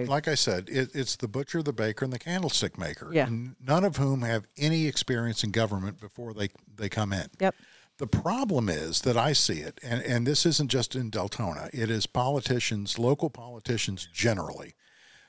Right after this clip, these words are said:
Speaker 2: uh, where you've got the insurance agent and the, y-, you know, uh, all these other people that get elected to represent their neighbors,
Speaker 1: Mm-hmm.
Speaker 2: to, to speak for their neighbors, to vote, uh, for quality of life issues. For, uh, and what happens is, is that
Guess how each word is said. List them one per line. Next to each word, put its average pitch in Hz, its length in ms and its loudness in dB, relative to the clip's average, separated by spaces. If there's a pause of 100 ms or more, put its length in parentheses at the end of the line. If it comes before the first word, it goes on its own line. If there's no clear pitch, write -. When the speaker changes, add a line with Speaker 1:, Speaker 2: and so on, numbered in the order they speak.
(100)
Speaker 2:
uh, 107 140 0
where 113 220 -2
you've 101 160 -10
got 110 180 0
the 101 140 0
insurance 139 560 4
agent 120 440 2
and 92 240 -4
the, 87 280 -4
y-, 107 200 -14
you 104 120 -12
know, 85 180 -8 (180)
uh, 87 40 -20 (220)
all 110 140 2
these 117 200 2
other 110 180 0
people 104 300 -4
that 101 120 -10
get 131 140 0
elected 113 540 0
to 104 100 -4
represent 110 720 0 (440)
their 104 220 2
neighbors, 165 540 0 (220)
Speaker 1:
Mm-hmm. 170 140 -8 (100)
Speaker 2:
to, 190 80 -10 (120)
to 120 120 4
speak - 340 0
for - 140 -8
their 147 160 2
neighbors, 170 400 0
to 123 120 4
vote, 117 460 -6 (480)
uh, 110 140 2
for 104 160 0
quality 147 460 2
of 123 100 -2
life 151 320 -6
issues. - 420 -8
For, 104 400 -14
uh, 95 380 -2
and 113 340 -2 (460)
what 123 220 -4
happens 180 480 0
is, 95 340 0 (100)
is 139 260 2
that 135 200 0